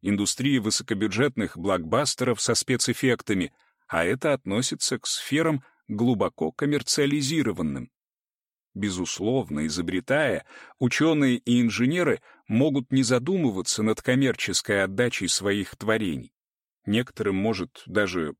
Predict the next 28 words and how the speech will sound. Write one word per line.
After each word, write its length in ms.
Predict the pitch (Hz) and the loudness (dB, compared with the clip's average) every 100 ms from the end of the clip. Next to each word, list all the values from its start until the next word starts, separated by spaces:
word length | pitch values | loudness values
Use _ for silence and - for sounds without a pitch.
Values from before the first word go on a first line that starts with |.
| - | -2
противно 600 | 101 95 185 185 143 110 | -2 0 -2 0 2 2
об 120 | 92 | 2
этом 340 | 113 120 131 | 0 2 0
думать, 400 | 123 131 85 - - - - - | 2 0 0 -4 -14 -20 -20 -6
и 100 | 120 | -2
часто 400 | 117 180 180 - | 0 0 0 2
мотивы 420 | 120 110 165 139 117 | 0 0 0 0 2
тех, 280 | - 151 | 0 -2
кто 380 | - - 131 120 - | -4 0 2 2 0
создает, 880 | - 127 95 98 120 202 - - _ | -2 0 0 0 0 0 -2 -10 _
и 80 | 113 | 0
мотивы 460 | 110 104 139 113 110 | 0 0 0 0 0
тех, 320 | - 135 - | 0 0 -2
кто 380 | - - 101 - _ _ | -6 0 0 -2 _ _
применяет, 760 | 123 113 113 113 196 160 - - - - - - _ - | 0 2 2 2 2 -2 -4 -10 -20 -20 -20 -20 _ -2
могут 460 | 139 175 165 143 | 2 2 2 0
не 120 | 151 143 | -2 0
пересекаться. 840 | 151 143 151 131 80 - - - _ _ _ _ _ _ - | 0 0 -2 -2 -4 -2 -4 -4 _ _ _ _ _ _ -8
Очевидно, 800 | 95 - 117 151 139 135 123 - | -4 0 0 0 2 2 2 0
одному 400 | 107 107 117 131 | -2 2 2 2
человеку 560 | - 117 110 151 143 127 | 2 2 2 2 0 2
не 140 | 127 | 2
под 200 | 123 120 | 2 0
силу 440 | - - 170 123 90 | 0 -2 0 0 0
создать 720 | 90 90 90 135 131 - - | 0 0 0 -2 -2 -8 -8
сложное 600 | - 117 147 113 117 107 | -4 0 0 2 0 -2
техническое 800 | - 113 135 123 104 - 110 107 | -4 -2 0 0 0 0 2 2
новшество 680 | 143 175 - 110 - 95 | 2 0 -2 -2 0 -2